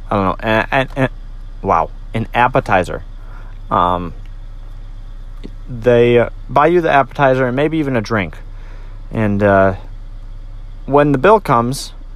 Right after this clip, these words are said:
um, they, they ask you why you aren't paying for their meal or something.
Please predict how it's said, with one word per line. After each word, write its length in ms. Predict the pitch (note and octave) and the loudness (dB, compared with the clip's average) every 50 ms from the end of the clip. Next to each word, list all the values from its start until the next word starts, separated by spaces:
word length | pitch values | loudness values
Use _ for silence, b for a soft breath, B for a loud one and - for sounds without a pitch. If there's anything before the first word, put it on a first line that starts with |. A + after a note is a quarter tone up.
| - - - - - - | -14 -14 -14 -14 -12 -6
um, 480 | - A#2+ A#2 A2 A2 A2 G#2+ G#2+ G#2+ - - - - - - - - - - - - - - - - - - - - - - - - - - - - - - - - - | -2 0 0 0 0 0 -2 -4 -6 -8 -12 -14 -14 -14 -14 -14 -14 -14 -14 -14 -14 -14 -14 -14 -14 -14 -14 -14 -14 -14 -14 -14 -14 -14 -14 -14 -14 -14 -14 -8 0 4
they, 400 | C3 C3 C3 C3 C3+ C3 - - - - - - - - - - | 6 8 8 8 6 4 0 -2 -6 -12 -16 -16 -16 -14 -4 2
they 160 | - B2+ - | 4 4 4
ask 380 | - D3 D3 D#3+ E3 - - - | 6 6 6 6 4 2 0 -2
you 120 | C3+ B2+ | -2 0
why 280 | B2 A#2+ B2 C3 C3 C3 | 2 4 4 6 6 6
you 180 | C3 C3 C3 | 4 4 2
aren't 240 | B2+ B2 A#2+ A2+ - | 2 2 0 -2 -4
paying 320 | - B2 C3 B2 A#2 A2+ G#2+ | -6 -4 -2 -2 -2 -2 -4
for 160 | - B2 A2 | -2 -2 0
their 160 | A2 G#2 F#2+ | 2 2 2
meal 300 | G2+ G2+ G#2+ G#2+ A2 A2 | 2 2 2 2 2 2
or 180 | G#2+ F#2+ F2 E2+ | 2 2 0 -2
something. 420 | - F2 D#2 - - - - - | -4 -6 -8 -8 -10 -10 -10 -12